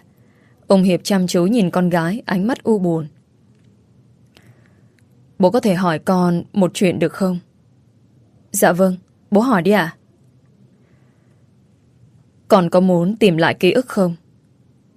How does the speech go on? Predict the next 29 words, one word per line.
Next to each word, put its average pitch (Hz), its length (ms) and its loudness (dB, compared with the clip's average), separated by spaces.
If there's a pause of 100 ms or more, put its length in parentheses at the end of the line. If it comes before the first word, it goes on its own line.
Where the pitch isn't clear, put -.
(760)
Dạ 233 180 4
có, 185 380 -2 (280)
con 220 160 4
rất 240 140 4
muốn. 214 320 4 (1600)
Câu 202 140 4
trả 185 160 2
lời 160 200 0
không 208 180 -2
một 170 120 -2
chút 269 160 -6
do 196 220 0
dự 175 200 0
nào 165 220 0
của 160 120 -4
Thanh 180 280 -2
khiến 180 260 -2
cho 220 140 -2
ông 185 140 -2
Hiệp 175 220 0 (180)
càng 180 180 0
quyết 302 220 -4
tâm 208 220 2
nói 180 160 -2
ra 233 120 -2
sự 190 160 -4
thật. 160 260 -8 (2000)
Thực 165 180 -2
ra, 170 500 -2